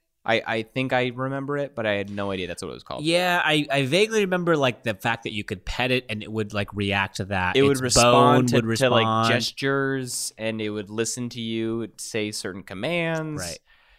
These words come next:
Speaker 1: It was basically two thousands technology where it's like, <laughs> "This is the future. We live here
Speaker 2: Right.
Speaker 1: now."
Speaker 2: And three commands. <laughs>
Speaker 1: Yeah. Anyway.
Speaker 2: You can use your Razer phone to control it.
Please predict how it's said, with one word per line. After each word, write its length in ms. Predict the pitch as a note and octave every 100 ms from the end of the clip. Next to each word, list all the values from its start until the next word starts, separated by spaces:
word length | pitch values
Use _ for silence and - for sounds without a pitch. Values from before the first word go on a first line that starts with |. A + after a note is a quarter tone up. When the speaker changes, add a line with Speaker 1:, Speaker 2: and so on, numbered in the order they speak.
| _ _ -
Speaker 1:
It 60 |
was 120 | C3+ B2
basically 880 | - C#3 C3 C#3 B2+ A#2 G2+ F#2+ - -
two 180 | - A#2
thousands 680 | G#2+ G2+ G2 G2+ F#2+ F#2 -
technology 540 | G2+ F2+ F2+ F#2+ G2
where 80 | F#2+
it's 80 | -
like, 220 | C3+ E3
<laughs> 20 |
"This 220 | F4+ E4 D#4+
is 100 | C#4+
the 140 | D4
future. 460 | D4+ A4+ G#4 - D4+
We 160 | F4 A#4 A4+
live 60 | D4
here 160 | D4+
Speaker 2:
Right. 100 | B2+
Speaker 1:
now." 260 | C#4 C4+ B3+ A3+
Speaker 2:
And 60 |
three 300 | - A2+ G2+ F#2+
commands. 680 | G#2+ G2 G2 G2 G2 - C#3+
<laughs> 80 | -
Speaker 1:
Yeah. 300 | C3 G#2+ G2+ - F4+ G4 - - - F4 - - _ _ _
Anyway. 260 | G2+ G2 F2 F#3+ - -
Speaker 2:
You 120 | F#3+
can 160 | F#3 B2
use 160 | B2+
your 100 | A#2+
Razer 480 | G2+ F3 A3 G3+ B3
phone 480 | - C4 G3+ E3 E3+
to 100 | G#3+
control 640 | A#3+ A#3+ A#3 - D4 F#3+
it. 200 | B2 D3+